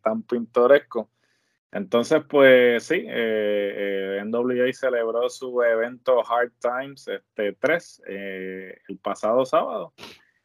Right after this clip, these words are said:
Y la lucha estelar era una triple amenaza de Matt Cardona, Trevor Murdoch, que era el campeón en ese momento, y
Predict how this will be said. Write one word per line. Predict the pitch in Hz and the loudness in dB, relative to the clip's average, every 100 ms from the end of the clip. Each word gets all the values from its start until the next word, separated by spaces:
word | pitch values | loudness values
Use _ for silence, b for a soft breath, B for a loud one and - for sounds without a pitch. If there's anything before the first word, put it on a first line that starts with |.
| - | -8
Y | 110 | -2
la | 104 101 | 2 2
lucha | 104 123 | 2 0
estelar | 131 - 127 123 127 | 0 4 4 6 6
era | 127 127 127 | 6 4 2
una | 123 123 120 | 0 -2 -2
triple | 127 120 | -2 0
amenaza | 123 120 120 123 - 123 | 0 0 -2 -2 2 4
de | 117 110 | 4 2
Matt | 113 120 | -2 -4
Cardona, | - 131 117 120 123 123 | 2 2 4 0 0 -2
Trevor | 117 123 123 123 | 0 4 6 4
Murdoch, | 120 123 120 127 - | 2 -2 2 2 2
que | 117 110 | -2 0
era | 113 120 120 - | 2 2 2 -2
el | 110 104 104 104 _ | -8 -6 -6 -10 _
campeón | - 110 104 110 117 123 | -6 -4 0 0 0 -2
en | 123 | 0
ese | 123 131 | 0 0
momento, | 123 123 127 123 123 135 - | 0 0 -2 -2 0 -2 0
y | 127 165 | -2 -2